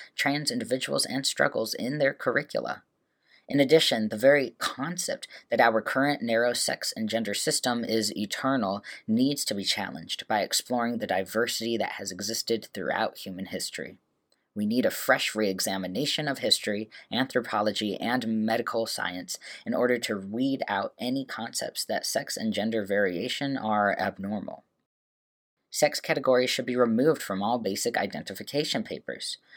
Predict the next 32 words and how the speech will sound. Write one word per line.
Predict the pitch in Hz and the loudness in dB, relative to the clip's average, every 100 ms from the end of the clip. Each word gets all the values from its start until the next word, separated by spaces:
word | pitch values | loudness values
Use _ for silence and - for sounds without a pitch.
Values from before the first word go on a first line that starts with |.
| - | -8
from | 110 101 | -2 4
driver's | 113 131 117 101 | 8 8 6 2
licenses | 78 80 - 73 64 - | 0 0 -4 -6 -4 -4
to | - | -4
passports, | - 113 110 - 95 76 - - - - - | -2 0 2 0 -2 -10 -6 -8 -8 -14 -6
and | 123 | -2
since | 127 143 - | 0 0 2
the | 127 | 6
right | 131 131 | 8 6
of | 110 | 2
each | 127 156 - | -2 -2 -4
person | - 123 - 107 | 0 0 0 -4
to | 107 | -4
define | 104 92 117 113 117 | -6 -6 -4 -4 -2
their | 104 - | -2 0
own | 120 139 | 0 0
sex | 143 110 104 - | 2 2 0 -2
is | - 98 | -4 -2
so | - 113 127 | 0 0 0
basic, | 98 117 - 180 180 - - - | -2 -4 -4 -6 -8 -20 -18 -4
it | 151 | 0
should | - 165 | 2 2
be | 175 | 4
eliminated | 175 139 156 151 143 151 | 4 4 4 4 4 2
from | - 131 | 0 -2
birth | 101 98 | 0 -2
certificates | - 95 - - - - - | -2 -6 -6 -10 -10 -8 -6
as | - | -4
well. | 104 143 - _ _ _ _ _ _ - | -4 -4 -6 _ _ _ _ _ _ -6
And | 120 | -2
affirmative | 120 131 135 135 127 | 0 2 4 4 4
action, | 110 104 - 104 104 | 2 0 0 -6 -8